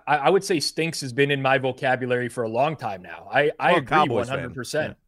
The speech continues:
Speaker 2: Yeah, Cowboys
Speaker 1: Yeah.
Speaker 2: fan. Yeah.
Speaker 1: S-, well, stinks, stinks and sucks. They both, they both work <laughs> on, on equal levels, but they're, they're my go-tos all the time
Speaker 2: I
Speaker 1: when
Speaker 2: will
Speaker 1: I'm
Speaker 2: tell you,
Speaker 1: describing.
Speaker 2: Solana argued more vehemently than Mike Wilbon against the going for two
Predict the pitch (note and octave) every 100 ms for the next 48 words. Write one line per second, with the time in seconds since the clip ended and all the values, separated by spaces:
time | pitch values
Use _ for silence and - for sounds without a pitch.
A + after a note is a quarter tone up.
0 | _ B2 G#2+ A#2 C#3+ - A2+ _ - -
1 | F#2+ E2 - - C3 B2 - - C#3+ C#3+
2 | - - - - G3 A3 D#3+ B2+ - B2+
3 | - - - A#2+ A#2+ D3 C#3 _ C3+ C3
4 | E3 E3 B2+ C3 D#3 D3+ B2 A#2+ B2+ C3
5 | B2 C3+ C3+ C#3 A#2 A#2+ C#3 D#3 A#2 B2+
6 | B2+ D3 D3 - _ - G3 F#3 C#3 C#3
7 | C#3 C#3 F#2+ F#2 A#2+ A#2 G#2+ B2 A#2 G2+
8 | D3 F#3+ D3 D#3 D#3 - - C3 B2 C#3+
9 | D3+ C3 A#2+ - B2+ C3 A2 A#2+ G2+ F#2+
10 | A#2 C3 F#2+ A#2 A#2 G#2 - G2+ F#2+ F2
11 | F2+ F#2+ F#2 F#2 G#2 F#2+ F2 D#2 D2+ D2+
12 | G2+ F2 D#2+ G#2+ G2+ G2 - - F#2+ E2+
13 | F#2 F2+ E2+ - E2+ - A#2 G2 E2+ D#2+
14 | E2